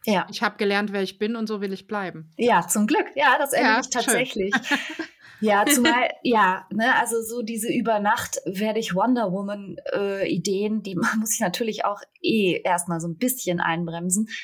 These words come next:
Speaker 1: Aber, wie du schon sagst, ganz oft erübrigt sich das auch.
Speaker 2: Mhm.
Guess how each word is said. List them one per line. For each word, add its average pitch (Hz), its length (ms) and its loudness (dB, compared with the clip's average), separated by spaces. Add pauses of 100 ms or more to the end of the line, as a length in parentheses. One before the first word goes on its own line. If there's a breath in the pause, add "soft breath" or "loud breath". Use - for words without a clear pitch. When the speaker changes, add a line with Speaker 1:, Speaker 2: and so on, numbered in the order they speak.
(240 loud breath)
Speaker 1:
Aber, 233 540 0
wie 202 160 -2
du 196 80 0
schon 196 200 0
sagst, 202 280 -2
ganz 190 240 -4
oft - 400 -8 (540)
erübrigt 220 540 0
sich 170 160 -4
das - 240 -6
auch. 170 260 -8
Speaker 2:
Mhm. 170 300 -10